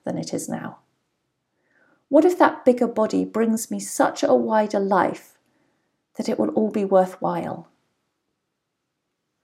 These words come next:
What if I accept this halfway life and recovery when I could have achieved so much more if I don't stop now? And while the illness is still present,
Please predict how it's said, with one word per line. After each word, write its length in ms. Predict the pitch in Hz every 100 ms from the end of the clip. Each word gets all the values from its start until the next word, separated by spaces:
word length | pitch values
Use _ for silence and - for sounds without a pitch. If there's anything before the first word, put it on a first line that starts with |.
| _ _ _ _ _
What 160 | 277
if 160 | 359 359
I 100 | 294
accept 720 | 240 - - 247 - - - _ _ _ _ _ _
this 300 | 254 - -
halfway 420 | 262 240 240 220
life 340 | 202 185 185
and 80 | 196
recovery 800 | 190 190 233 233 - - - 240 - _ _ _ _ _
when 160 | - 262
I 80 | 285
could 240 | 285 311
have 100 | 302
achieved 380 | 269 - 262 247
so 380 | - - 277 262
much 320 | 254 247 -
more 240 | 240 214
if 120 | 180 180
I 100 | 196
don't 380 | - 214 202
stop 360 | - - 170 -
now? 320 | 170 - - _ _ _ _ _ _ _ _ _ _ _ _ _ _ _ _ _ _ _ _
And 140 | - 247
while 240 | 277 294
the 180 | 294 269
illness 400 | 240 240 220 -
is 140 | 208
still 220 | - 202 190
present, 720 | - - 254 - - - -